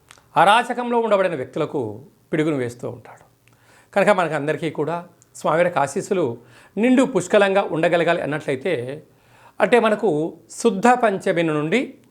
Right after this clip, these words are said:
బహుళ ఏకాదశి వరకు, అంటే బహుళ పంచమి వరకు చంద్రుడు బాగా కనపడుతూ ఉంటాడు. కొందరికి పరిస్థితి అనుకూలంగా లేని వారందరికీ కూడా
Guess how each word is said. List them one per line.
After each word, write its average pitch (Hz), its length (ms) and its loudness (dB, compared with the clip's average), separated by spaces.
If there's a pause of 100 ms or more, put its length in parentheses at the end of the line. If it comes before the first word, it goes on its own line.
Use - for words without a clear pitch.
(420)
బహుళ 226 360 6
ఏకాదశి 220 800 0
వరకు, 135 400 -6 (160)
అంటే 220 160 0
బహుళ 185 320 4
పంచమి 214 400 0
వరకు 196 220 2
చంద్రుడు 233 320 4
బాగా 196 240 4
కనపడుతూ 165 480 0
ఉంటాడు. 117 300 -6 (440)
కొందరికి 262 560 2 (180)
పరిస్థితి 226 340 2
అనుకూలంగా 185 480 4
లేని 165 220 0
వారందరికీ 127 520 -2
కూడా 175 260 -6